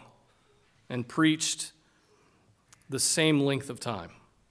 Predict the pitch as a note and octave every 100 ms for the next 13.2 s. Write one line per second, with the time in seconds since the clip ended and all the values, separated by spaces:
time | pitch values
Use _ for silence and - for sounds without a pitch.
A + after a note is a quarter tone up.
0 | _ _ _ _ _ _ _ _ _ C#3
1 | C#3 C3 C#3+ C#3 D#3 D#3 C#3+ C#3+ C#3 C#3
2 | A#2+ C3+ D3 D3+ C#3 C3 C3+ C#3+ C#3 C3+
3 | - C3 A#2+ - - C3+ B2+ A#2+ - B2+
4 | G#2+ G#2 - - - - G3 A3+ - F3+
5 | D#3+ E3 F#3 F3 F#3 E3 F#3 G#3 G3+ -
6 | D3+ C#3+ D#3+ D#3+ - A3+ A3+ E3+ E3 D3+
7 | - - A3 A3+ G3+ F#3+ E3 - - F#3+
8 | F3 E3 C#3+ C#3+ C#3 - A2 G2 - -
9 | _ _ _ _ _ _ D3 D#3 D#3+ F3+
10 | G3 F#3+ - F3+ E3 D#3+ D#3 F3 F3+ D#3+
11 | - - A3 G#3 D3 - G3 B3 - -
12 | - D#3+ D#3+ D#3+ C#3 - A#3 A#3 - D3+
13 | D3 D3